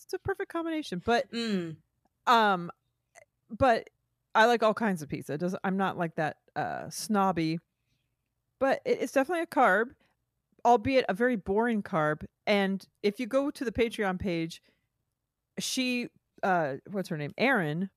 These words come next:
Speaker 1: her submission was pizzas, and then in parentheses,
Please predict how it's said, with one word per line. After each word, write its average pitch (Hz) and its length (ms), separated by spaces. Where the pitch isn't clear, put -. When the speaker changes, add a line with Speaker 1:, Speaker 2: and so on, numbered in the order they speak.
Speaker 1:
her 214 280
submission 220 540
was 165 220
pizzas, 160 800
and 190 120
then 185 120
in 175 120
parentheses, 170 760